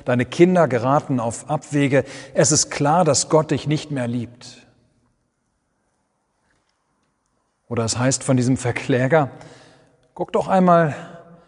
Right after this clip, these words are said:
diese Krankheit, diese Behinderung an, die Gott auf deine Familie gebracht hat. Er hat offensichtlich etwas gegen dich, sonst würde er es dir doch besser gehen lassen.“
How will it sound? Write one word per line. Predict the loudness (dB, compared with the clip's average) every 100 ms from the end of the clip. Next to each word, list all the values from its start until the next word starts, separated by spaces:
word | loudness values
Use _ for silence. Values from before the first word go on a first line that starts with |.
| _ _ _ _ _
diese | -2 -2
Krankheit, | -2 -2 -2 -2 -6 -10 -2
diese | 0 4 2 2
Behinderung | 0 2 2 0 -2 -8 -14 -12
an, | -10 -10 -12 -20 -4
die | 0
Gott | 4 2 2
auf | 0
deine | 0 0 0
Familie | 0 0 0 -2
gebracht | -4 -10 -12 -14 -18
hat. | -20 -20 -20 _ _ _ _ _ _ _ _ _ _ _ _ _
Er | -2
hat | 0
offensichtlich | 2 2 2 0 0
etwas | 0 0 -2 -2
gegen | -4 -4 -6
dich, | -8 -12 -14 -20 _ _ _ _ _ _ -10
sonst | -2 -2 -2 0
würde | 2 4
er | 4 2
es | -2 -2
dir | -2
doch | -2 -4 -4
besser | -6 -6 -8 -10
gehen | -14 -16
lassen.“ | -16 -12 -14